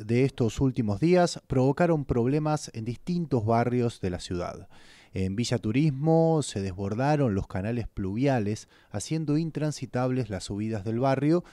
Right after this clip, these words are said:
y un tramo de la ruta cuarenta. Escuchamos a la presidenta de la Junta Vecinal, Laura Pavese.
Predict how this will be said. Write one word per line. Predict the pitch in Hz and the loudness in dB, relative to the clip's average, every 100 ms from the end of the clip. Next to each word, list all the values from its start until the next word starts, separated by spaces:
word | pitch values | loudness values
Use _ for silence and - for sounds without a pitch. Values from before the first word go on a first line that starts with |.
| - - | -20 -2
y | 139 | 2
un | 156 143 | 2 2
tramo | 143 135 143 143 143 | 0 2 0 -2 -4
de | - 107 107 | -4 -2 0
la | 104 | -2
ruta | 113 110 - 117 110 _ | -2 -2 0 -2 -4 _
cuarenta. | 98 92 85 80 82 85 80 - - - - | -2 -2 -4 -6 -8 -10 -10 -14 -20 -20 -12
Escuchamos | 101 - 104 147 156 - | -8 -4 0 2 2 0
a | |
la | 113 | 0
presidenta | 104 - 156 180 139 117 101 | -2 0 4 4 4 0 -2
de | 95 | -4
la | 95 | -6
Junta | 113 107 104 101 95 95 | -8 -8 -6 -4 -4 -4
Vecinal, | 101 143 165 185 - _ _ | -4 0 2 2 0 _ _
Laura | 120 127 120 117 120 - - | -2 0 0 0 -2 -2 -4
Pavese. | 92 87 82 - | -2 -4 -10 -14